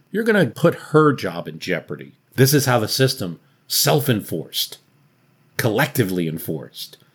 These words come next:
It wasn't always a guy in a big hat barking orders at you. Another described a worker in a radio factory who had an article critical of the war in Afghanistan near his desk, in full view of people who came by.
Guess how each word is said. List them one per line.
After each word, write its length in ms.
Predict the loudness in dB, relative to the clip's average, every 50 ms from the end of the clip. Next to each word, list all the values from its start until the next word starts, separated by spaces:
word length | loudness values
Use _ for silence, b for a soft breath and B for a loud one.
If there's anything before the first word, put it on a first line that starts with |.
| b b b
It 80 | -6 0
wasn't 280 | 2 4 4 4 4
always 200 | 4 4 4 4
a 40 | 2
guy 240 | 0 0 0 2 2
in 80 | 2 2
a 60 | 2
big 240 | 2 0 -2 -2 -2
hat 360 | -4 -4 -4 -4 -8 -12 _ _ _ _ _ _
barking 360 | -2 -2 -2 -2 -2 -4 -2
orders 360 | -2 -4 -4 -4 -6 -6 -8
at 240 | -8 -10 -12 -14 -16
you. 100 | -18 -18 _ _ _ _ _ _ _ _ _ _ _ _ _ _ _ _ _ _ _ _ _
Another 240 | 2 4 4 6 4
described 380 | 2 0 0 2 2 2 2 2
a 40 | 0
worker 220 | -2 0 2 2
in 80 | 2 2
a 40 |
radio 380 | 0 0 2 2 4 4 4 4
factory 420 | 4 2 0 0 0 0 0 0
who 40 | 2
had 120 | 0 0 -2
an 80 | -2
article 340 | 0 0 0 0 -2 -4 -8
critical 440 | -8 -4 0 0 0 0 0 0 0
of 80 | 0
the 60 | 0 -2
war 300 | -2 0 0 0 0 0
in 80 | 0
Afghanistan 680 | -2 -4 -6 -8 -8 -8 -8 -10 -12 -12 -12 -12 -12 -12 -16 _ _ b b b b b b b b b
near 240 | 0 2 2 2 2
his 220 | 2 0 -2 -2
desk, 440 | -4 -4 -6 -6 -6 -8 -12 -14 B B B B
in 120 | -2 -2 -2
full 380 | -2 -2 2 4 4 6 4
view 280 | 4 4 4 4 6 4
of 120 | 2 0
people 260 | -2 -4 -2 -2 -2 -2
who 80 | -2
came 260 | -2 -4 -4 -4 -4 -6
by. 320 | -6 -8 -10 -12 -14 -16